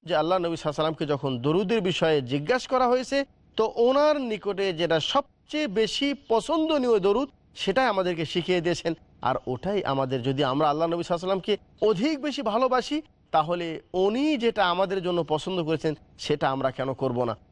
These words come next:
এখানে আরেকটা জিনিস লক্ষণীয়, সেটা হলেই যেটা আমরা খেয়াল করব, আমরা অনেক সময় দেখতে পাই যে দরুদের ক্ষেত্রে কিছু বই আমরা পড়তে পাই, যে বইগুলোতে আমরা পাই যে এক কিছু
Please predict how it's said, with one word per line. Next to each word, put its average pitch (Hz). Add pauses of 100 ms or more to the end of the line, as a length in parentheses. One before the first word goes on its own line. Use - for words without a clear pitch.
(120)
এখানে 196
আরেকটা 156
জিনিস 165
লক্ষণীয়, 139
সেটা 151
হলেই 156 (280)
যেটা 139
আমরা 139
খেয়াল 143
করব, 160 (240)
আমরা 139
অনেক 147
সময় 147
দেখতে 143
পাই 165 (340)
যে 131 (220)
দরুদের 262
ক্ষেত্রে 156 (380)
কিছু 185 (140)
বই 170
আমরা 151
পড়তে 147
পাই, 131 (100)
যে 147 (120)
বইগুলোতে 151
আমরা 127 (100)
পাই 139 (360)
যে 135 (200)
এক 143
কিছু 196